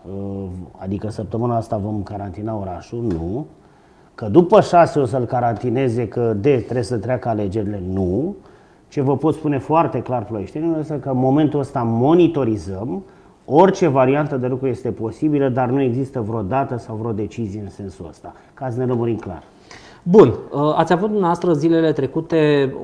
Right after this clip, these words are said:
Speaker 2: un, uh, comunicat, uh, în care atrăgeați atenția inclusiv autorităților de mediu cu privire la un, uh, episod de poluare, după ce ați primit, uh,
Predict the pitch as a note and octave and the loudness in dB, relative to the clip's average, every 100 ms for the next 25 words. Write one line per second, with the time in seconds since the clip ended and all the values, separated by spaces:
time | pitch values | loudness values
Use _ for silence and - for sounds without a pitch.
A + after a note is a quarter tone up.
0 | C3 C3+ C3+ C#3+ C#3 C#3 C#3 C#3 C3+ C3 | -2 0 0 2 0 0 0 0 0 -2
1 | C3 D3+ C#3 C#3 C3 B2+ B2+ - - - | -2 0 0 0 0 2 2 0 -16 -10
2 | C#3 C3+ C3 C3 C#3 D3 D3 C#3+ C3+ D3+ | -6 -2 -2 -2 0 0 2 2 0 0
3 | D#3 C#3 D3 D3 D3+ C#3 C3+ - - D3 | 0 0 -2 0 0 2 2 -2 -10 -8
4 | C#3+ C#3 D3 C#3 C3 C3 B2+ B2+ C3+ D3 | -6 -6 -6 -2 -2 -2 -4 -4 -4 -4
5 | C#3 B2+ B2 C#3 A2+ A#2+ C#3 D3 C3+ C3 | -4 -2 -2 -4 -4 -2 -4 -4 -6 -6
6 | B2 C#3 C#3+ C3 C3+ C3+ C3 B2+ C#3+ C3+ | -2 0 0 2 2 2 0 -4 -6 -2
7 | C3+ C#3 C#3 C3+ C3+ C3+ C3 C#3 C#3 - | -2 -2 -4 -4 -4 -4 -4 -4 -4 -4
8 | C#3+ B2+ C#3 C3+ C3+ C3 B2+ C#3+ C3 B2 | -2 0 0 0 0 -4 -2 0 2 4
9 | A2+ A2+ C3+ C3 C3 C3 C3+ C3+ C3 C3+ | 2 0 -2 -4 -6 -4 -6 -6 -6 -4
10 | C3 - | -4 -4